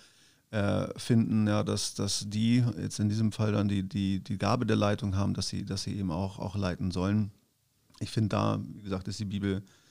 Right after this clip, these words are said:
äh, klar wie Kloßbrühe und man muss einfach auch anerkennen, dass, dass es vielleicht sowas wie, wie einige wenige geborene Leiter, äh, gibt, ne? Aber i-, im Wesentlichen,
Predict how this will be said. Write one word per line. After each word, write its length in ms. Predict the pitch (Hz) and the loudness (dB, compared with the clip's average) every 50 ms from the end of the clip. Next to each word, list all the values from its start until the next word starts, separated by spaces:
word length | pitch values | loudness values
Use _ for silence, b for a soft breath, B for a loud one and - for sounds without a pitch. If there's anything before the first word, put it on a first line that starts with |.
| b b b b b | b b b b b
äh, 180 | 101 98 95 | -2 -2 -2
klar 300 | 95 - - 107 98 98 95 | -2 -2 0 2 2 4 2
wie 60 | 98 | 0
Kloßbrühe 600 | - - 107 101 104 - - - 107 101 101 101 | 0 0 -2 0 -2 -2 -4 -2 0 2 2 2
und 120 | 95 98 101 | 2 2 4
man 120 | 98 98 | 4 6
muss 160 | 104 117 - | 6 4 4
einfach 260 | - 107 110 104 101 104 | 2 0 0 2 2 2
auch 160 | 101 95 107 | 0 0 0
anerkennen, 540 | 107 107 107 101 95 - - 110 104 104 101 | 0 0 0 0 0 0 0 2 2 2 2
dass, 280 | 95 95 95 - - - B B B B B B | 0 0 0 -2 -4 -4 B B B B B B
dass 140 | - 117 143 | -2 0 0
es 80 | 147 | 0
vielleicht 340 | - - 135 123 123 - - | 2 4 4 4 4 4 0
sowas 480 | - 123 123 131 131 127 120 117 107 107 | 2 2 4 4 6 4 4 4 2 2
wie, 320 | 113 120 123 120 120 123 - _ _ B B B B B B B B B B | 2 4 6 6 4 2 0 _ _ B B B B B B B B B B
wie 120 | - 113 - | -6 -6 -2
einige 440 | - 127 123 135 135 117 123 120 104 | 2 4 6 8 8 8 6 4 6
wenige 340 | 113 120 131 139 120 113 117 | 6 6 6 6 6 4 2
geborene 580 | 107 123 113 110 120 131 147 151 156 147 135 123 | 0 0 0 4 6 6 6 8 8 8 8 8
Leiter, 580 | 117 110 107 123 135 - 139 127 127 127 120 117 - - - | 6 6 6 4 4 4 4 4 4 2 0 -2 -4 -4 -2
äh, 160 | 107 104 107 | 0 0 0
gibt, 380 | 101 131 185 - - - - | 0 -2 -4 -4 -6 -8 -4
ne? 180 | 110 117 139 - | -2 -2 -2 -2
Aber 320 | - 101 104 107 107 - | -2 0 0 0 0 -2
i-, 140 | - - - - | -6 -10 -8 0
im 240 | - 113 107 95 92 | 4 4 4 6 6
Wesentlichen, 760 | 117 123 151 175 156 113 98 110 101 101 - 113 117 120 117 | 8 8 8 8 8 6 4 0 -2 2 4 4 4 4 2